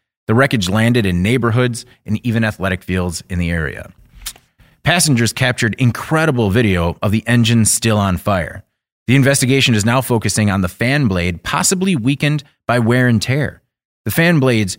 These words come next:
showed signs of metal fatigue or hairline cracks from stress <clears throat> and additional wear and tear. Some of the questions that need to be answered now are how long fan blades last, and are they inspected enough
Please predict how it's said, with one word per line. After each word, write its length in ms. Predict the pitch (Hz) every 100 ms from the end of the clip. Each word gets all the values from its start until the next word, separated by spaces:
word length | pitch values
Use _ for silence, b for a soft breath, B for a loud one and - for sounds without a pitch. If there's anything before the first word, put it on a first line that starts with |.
| b
showed 320 | - 131 113
signs 480 | - 127 143 147 107
of 120 | 90
metal 260 | 107 127 113
fatigue 560 | 98 - 202 117 123
or 180 | 85 87
hairline 560 | 85 139 135 120 98 90
cracks 480 | - 156 117 - - b -
from 140 | 113
stress 680 | - - - 120 113 - - _ _ _
<clears throat> 260 | _ _ -
and 380 | 160 101 123 120
additional 380 | 107 98 107
wear 180 | 92 90
and 100 | 85
tear. 360 | 101 117 80 - b b b b -
Some 200 | 208 254
of 60 |
the 60 | 226
questions 460 | - 113 - 123
that 120 | 104 85
need 200 | 110 113
to 60 |
be 120 | 95
answered 340 | 107 117 90 90
now 280 | 147 117 95
are 420 | 98 90 90 82 b b _ -
how 180 | 120
long 540 | 139 113 95 90 95 113
fan 360 | - 104 95
blades 380 | 82 82 76 -
last, 540 | 85 123 185 - - - _ _ _ -
and 120 | 98 -
are 220 | 127 143
they 160 | 160
inspected 600 | 156 151 - 117 - 110
enough 420 | 98 85 85 -